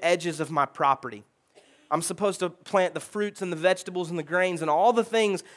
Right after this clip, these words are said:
that are supposed to exist on my property. I'm supposed to do that. But when it comes time for harvest, I am not supposed to reap the harvest of everything that I planted. I'm only supposed to go into the middle of my property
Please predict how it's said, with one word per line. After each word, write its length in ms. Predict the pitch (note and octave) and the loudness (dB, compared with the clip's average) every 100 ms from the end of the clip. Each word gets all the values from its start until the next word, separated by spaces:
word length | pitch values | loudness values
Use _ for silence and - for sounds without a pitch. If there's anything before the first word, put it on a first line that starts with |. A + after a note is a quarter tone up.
| - | -2
that 120 | F#3 | 4
are 60 | F3+ | 4
supposed 400 | F#3+ - G#3+ G#3+ | 2 0 2 0
to 60 | G#3+ | -4
exist 340 | E3+ F#3+ G3 | -2 -2 0
on 80 | E3+ | 0
my 180 | E3+ F3 | 0 2
property. 360 | F#3+ E3 D3 | 2 2 0
I'm 100 | C#3+ | -2
supposed 400 | - E3 G#3 G#3+ | -4 -2 0 0
to 60 | A3 | -2
do 140 | G3 | 0
that. 180 | F3 C#3+ | 2 2
But 140 | D#3+ E3 | 2 0
when 200 | G3 C#4+ | 2 2
it 140 | D4 | 0
comes 320 | - B3 A#3+ | -2 -2 -2
time 320 | - A3 A3 | -2 2 2
for 160 | G#3+ F#3 | 2 -2
harvest, 600 | - G#3+ A#3 F#3+ C#3+ C#3 | 0 4 6 6 2 -2
I 200 | D#3+ F3 | 4 6
am 200 | F#3 F3 | 6 4
not 260 | F#3 A3+ B3 | 4 4 4
supposed 520 | - G#3 G#3+ G#3+ G#3 | -2 -2 0 0 0
to 100 | G3 | -4
reap 400 | F3+ F#3+ G#3 G#3 - - | -2 -2 -2 -4 -12 -12
the 100 | - | -6
harvest 680 | F3 F#3+ F#3+ F3+ D3 C3+ - - _ _ E3 | -2 4 6 6 2 -4 -6 -18 _ _ 0
of 160 | D3+ - | 2 6
everything 540 | F#3+ F3+ F#3 F#3 E3+ | 4 6 -2 -2 -2
that 100 | D3+ | 0
I 80 | C3+ | 0
planted. 380 | - E3+ A#2 - _ _ _ _ _ _ _ _ _ - | 0 -6 -6 -12 _ _ _ _ _ _ _ _ _ 2
I'm 160 | D#3 F3+ | 2 4
only 260 | F#3+ B3 C#4+ | 4 4 2
supposed 460 | - A#3 G#3 F#3+ | -2 -2 -2 -4
to 80 | F3 | -4
go 220 | E3 E3+ | 2 2
into 280 | E3+ F3 E3+ | 2 0 -2
the 120 | D#3+ | -2
middle 400 | D3+ D#3+ G3 A#3+ | 0 2 2 4
of 100 | A#3 | 2
my 160 | G3+ F3+ | 2 -2
property 640 | E3 F#3 E3+ - A2+ G#2 | 0 2 2 0 -12 -14